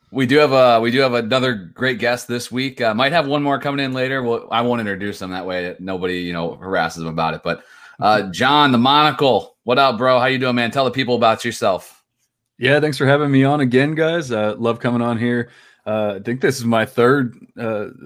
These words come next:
Speaker 3: third time on at least Bob's show. <laughs>
Speaker 2: Yeah.
Speaker 3: First time on, on the, the new Thursday night show. So,
Speaker 2: Yeah,
Speaker 3: uh,
Speaker 2: yeah.
Speaker 3: I'm, I'm, I'm, uh, Dynasty Coach A on, uh, From the Monocle, uh, at, uh, Monocle Dynasty, and, uh, or actually,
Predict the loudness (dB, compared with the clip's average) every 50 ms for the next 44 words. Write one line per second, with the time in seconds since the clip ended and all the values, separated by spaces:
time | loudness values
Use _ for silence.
0 | -20 -4 0 2 2 2 2 0 0 2 2 2 2 2 0 0 0 0 -2 -2
1 | -4 -6 -6 -2 -2 -2 -2 2 4 4 4 4 2 -4 -4 -6 -6 -6 -8 -14
2 | -20 -20 -20 -6 -4 0 2 4 4 2 2 0 0 -2 -2 0 0 0 2 2
3 | 2 0 2 2 2 2 2 2 0 0 0 0 0 0 0 2 4 4 4 4
4 | 4 2 2 2 2 2 2 2 0 -2 -2 -4 -6 -8 -8 -8 -6 -6 -6 -8
5 | -10 -10 -8 -8 -8 -10 -12 _ _ -6 -4 -4 -4 -2 0 2 2 2 2 2
6 | 2 0 2 0 0 -2 -2 _ _ _ _ _ _ _ _ -4 0 0 2 2
7 | 2 2 0 0 2 2 2 2 0 -2 -4 -4 -2 -2 -2 -2 0 0 0 2
8 | 2 2 2 0 -2 -4 -4 -4 -4 -4 -4 -4 -4 -4 -4 -4 -4 -4 -4 -4
9 | -2 0 2 2 2 2 0 0 -2 -2 0 0 0 -2 -4 -8 _ -8 -6 -6
10 | -6 -4 -4 -4 -4 -6 -8 _ _ _ _ _ _ _ -8 -6 -6 -6 -4 -4
11 | -2 -2 -2 -4 -2 0 0 2 2 0 0 0 0 2 2 2 0 -2 _ _
12 | _ _ _ _ _ -8 -6 -4 -2 -2 -2 -2 -2 -4 -4 -4 -4 -4 -4 -4
13 | -6 -2 -2 -2 -2 -2 -4 -10